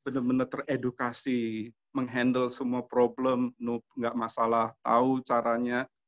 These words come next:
menghadapi semua orang. Berapa Anda sekarang? Ada yang sudah tujuh, lima, <laughs> lima, ya.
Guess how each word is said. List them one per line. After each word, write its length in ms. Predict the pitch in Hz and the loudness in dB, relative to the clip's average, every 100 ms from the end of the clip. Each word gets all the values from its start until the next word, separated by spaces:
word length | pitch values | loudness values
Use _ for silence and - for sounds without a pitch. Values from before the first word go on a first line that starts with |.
| - | -10
menghadapi 360 | 127 120 117 123 | -4 0 0 -2
semua 240 | 123 120 | -4 2
orang. 160 | 123 123 | 4 6
Berapa 400 | 165 196 220 214 | 6 8 6 4
Anda 240 | 185 190 | 6 6
sekarang? 480 | 190 185 185 - 285 - _ | 6 6 6 6 4 -4 _
Ada 400 | 123 123 143 147 | 0 2 2 2
yang 20 | |
sudah 320 | 139 143 151 - | 2 4 4 0
tujuh, 480 | 208 160 220 233 | -4 2 2 0
lima, 480 | 185 208 220 247 262 | 0 0 4 8 8
<laughs> 240 | 190 196 - - - - | 6 2 -2 -20 -12 2
lima, 560 | 277 269 262 220 151 - | 4 6 6 6 4 2
ya. 300 | 196 240 | 6 8